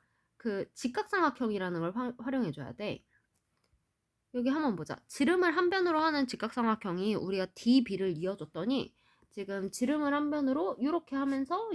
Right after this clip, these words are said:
요렇게 삼각형이 하나 만들어졌어. 빨간색으로 쌤이 그린 거. 그러면 지금 어디가 직각일 것 같아? 이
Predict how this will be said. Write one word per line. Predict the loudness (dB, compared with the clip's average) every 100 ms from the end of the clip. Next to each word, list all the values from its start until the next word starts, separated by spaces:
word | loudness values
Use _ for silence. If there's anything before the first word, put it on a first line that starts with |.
| -2
요렇게 | -2 -6 _ -2
삼각형이 | 0 -2 -2 0 0
하나 | 0 0
만들어졌어. | -2 -4 -4 -6 -8 -6 -4
빨간색으로 | -2 0 -2 -4 -8 -10
쌤이 | -8 -8 -8
그린 | -6 -4
거. | -2 -4 -4 _ -20 -20 0
그러면 | 4 4 4
지금 | 2 0 2 4
어디가 | 4 4 4 0
직각일 | -2 -6 -6 -8
것 |
같아? | -10 -6 -6 -6 _ _ _ _ _ _ _ _ -2
이 | 2 2 2